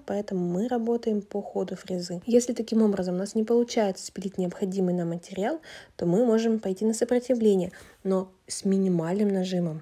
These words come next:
Самое важное — это понять логику работы фрезы и чувствовать ее. И еще один важный совет.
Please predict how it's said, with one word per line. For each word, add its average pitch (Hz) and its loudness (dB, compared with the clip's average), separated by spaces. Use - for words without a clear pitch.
Самое 202 2
важное — 214 0
это 208 -6
понять 214 0
логику 196 0
работы 175 -4
фрезы 185 -6
и 202 -10
чувствовать 185 -4
ее. 175 -6
И 233 -2
еще 208 2
один 196 2
важный 196 0
совет. 180 -2